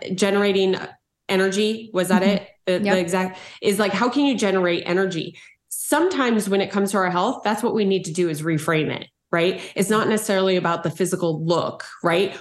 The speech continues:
Speaker 1: While the feel of putting on clothes that you feel great in boosts confidence, of course, right? Or you do something that you never thought you could do at the gym,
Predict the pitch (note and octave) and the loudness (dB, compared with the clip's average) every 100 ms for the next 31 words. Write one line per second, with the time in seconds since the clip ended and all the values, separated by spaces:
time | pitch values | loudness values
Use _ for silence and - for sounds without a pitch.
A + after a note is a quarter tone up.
0 | - F#3+ F#3 F3+ F3+ F3+ - F3+ B3 C4+ | -2 0 2 2 -2 -4 -4 -2 0 2
1 | C#4 A#3+ C4+ A3+ A3 G3+ G3+ G#3 G3+ G#3+ | 2 0 0 2 2 0 0 0 0 0
2 | G3+ F3 F3+ F#3+ F#3 F3+ G#3 A3+ - F3+ | 0 0 0 0 2 2 2 2 0 0
3 | F3 G3 E3 F#3 F#3 - - C4 A#3+ D3+ | 2 2 2 0 -2 -6 -2 0 0 -4
4 | D#3+ A#3+ - - E3 - E3 D#3+ C#4+ - | -2 -2 -4 -6 -6 -2 0 2 0 -2
5 | F3 F3 A#3 G3 F#3 F3+ F#3+ F#3+ G3 F#3+ | 0 2 2 2 0 0 0 0 0 0
6 | F3 - D#3+ F3+ F#3+ G#3+ G#3+ G3 A#2 D#3+ | 0 -2 0 0 2 0 0 -2 -4 -4
7 | F3 E3+ E3 D#3+ E3 D#4 | -2 0 0 -2 0 0